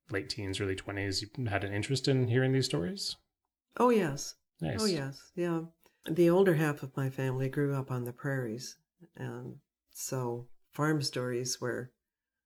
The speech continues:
Speaker 2: fascinating for me, but I'd never really been on a farm until I came to South Pender. So I loved looking after the animals.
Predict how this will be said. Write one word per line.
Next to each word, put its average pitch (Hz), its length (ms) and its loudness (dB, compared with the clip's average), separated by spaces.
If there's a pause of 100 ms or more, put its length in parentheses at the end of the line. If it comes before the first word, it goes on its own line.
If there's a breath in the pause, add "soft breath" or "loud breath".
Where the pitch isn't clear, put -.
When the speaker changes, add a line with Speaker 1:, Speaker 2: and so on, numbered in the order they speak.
(260)
Speaker 2:
fascinating 127 680 2
for 120 200 -6
me, 110 320 -6 (460)
but 143 160 -2
I'd 131 240 0
never 139 320 -2
really 127 260 -2
been 131 260 0
on 120 180 -4
a 117 40 -6
farm 117 400 -8
until 120 480 -8 (420)
I 135 100 -4
came 127 220 -8
to - 100 -20
South 123 280 -12 (120)
Pender. 127 320 -10
So 139 260 -18 (640)
I 135 60 -2
loved 127 340 -6
looking 131 320 -6
after 120 300 -10
the 120 140 -8
animals. 123 580 -12